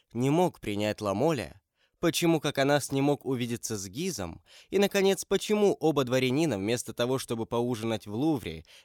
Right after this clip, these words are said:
дикой козой, фазанами и куропатками, ели яичницу с салатом в гостинице «Путеводная звезда», то пусть любезный читатель войдёт вместе с нами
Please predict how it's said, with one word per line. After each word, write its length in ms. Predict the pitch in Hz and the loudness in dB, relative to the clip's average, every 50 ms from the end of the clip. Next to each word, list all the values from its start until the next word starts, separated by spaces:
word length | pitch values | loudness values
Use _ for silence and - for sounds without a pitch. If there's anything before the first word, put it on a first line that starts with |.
| _ | _
дикой 400 | - 117 127 139 127 - 127 113 | -6 -2 -2 0 0 0 0 0
козой, 560 | 107 - 107 104 95 95 127 147 135 104 78 - _ _ _ _ _ - | 0 -2 -4 -4 -4 -4 -4 -4 -4 -4 -6 -10 _ _ _ _ _ -2
фазанами 640 | 120 120 113 98 101 131 151 147 135 120 120 120 | 0 0 0 0 0 2 2 2 2 2 0 -2
и 120 | - - 131 | -2 -6 -8
куропатками, 920 | - - 127 123 120 117 - 156 160 143 - - 98 90 85 69 - - - - - _ - | -4 -2 0 0 0 0 2 0 0 0 -2 -4 -8 -10 -10 -10 -14 -18 -20 -20 -20 _ -6
ели 440 | 156 175 196 196 180 180 175 175 - - | -2 2 2 4 4 4 2 2 0 -2
яичницу 720 | 147 156 170 170 170 165 - - - 104 98 - - 101 | -2 -2 0 0 0 0 -2 -4 -6 -8 -8 -8 -8 -10
с 40 | - | -6
салатом 520 | - 120 117 117 117 117 113 113 107 104 | -2 0 2 2 2 2 2 0 -2 -2
в 40 | 92 | -2
гостинице 680 | 98 120 113 - - - 123 120 117 110 - - 113 | -2 -4 -4 -4 -6 -6 -4 -2 -2 -4 -4 -6 -8
«Путеводная 600 | - 113 110 - 113 107 110 107 90 101 95 95 | -8 -8 -8 -6 -4 -2 -2 -2 -2 -2 -4 -4
звезда», 580 | 90 82 87 95 90 87 92 120 156 175 185 170 - _ _ _ _ _ _ _ _ _ - | -4 -6 -6 -8 -8 -6 -4 -2 -2 -2 -2 -4 -8 _ _ _ _ _ _ _ _ _ 0
то 80 | 226 220 | 0 0
пусть 320 | - 220 226 202 - - | 0 0 -2 -2 0 0
любезный 420 | 180 165 143 160 156 131 139 131 | 0 2 2 2 2 2 0 -2
читатель 600 | 117 - 123 110 - 160 180 - - 90 76 71 - - - - _ - | -2 -4 -4 -2 0 -2 -2 -2 -4 -8 -10 -12 -16 -20 -20 -20 _ -2
войдёт 460 | 143 180 185 175 147 165 160 - - | 2 4 4 4 4 2 0 0 0
вместе 340 | 139 135 127 - - 113 104 | 0 0 0 0 -4 -6 -6
с 100 | - - | -4 0
нами 440 | 113 123 139 143 139 135 131 127 | 0 2 2 2 2 0 0 -2